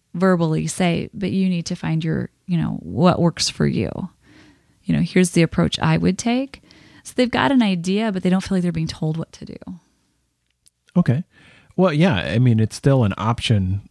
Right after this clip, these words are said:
Speaker 2: for how do, you know, like, what tool do they choose to pick up
Speaker 1: Right.
Speaker 2: to move forward?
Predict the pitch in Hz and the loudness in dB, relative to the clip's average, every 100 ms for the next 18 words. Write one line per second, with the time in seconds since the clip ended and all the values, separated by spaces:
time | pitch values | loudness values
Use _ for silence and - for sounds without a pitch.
0 | _ - - 101 95 90 - 117 113 101 | _ -14 -2 0 0 -2 2 4 4 4
1 | 104 101 - 104 95 92 123 - - 123 | 2 0 -2 0 0 0 0 2 2 4
2 | 110 101 - - 143 110 101 98 - 95 | 2 0 -4 -10 0 2 2 0 0 -2
3 | - 95 98 98 92 - - 196 220 233 | -2 0 0 2 -2 -4 -10 -4 -2 -2
4 | - - - 202 - - 104 101 | -6 -12 -6 -2 -2 -2 -2 -2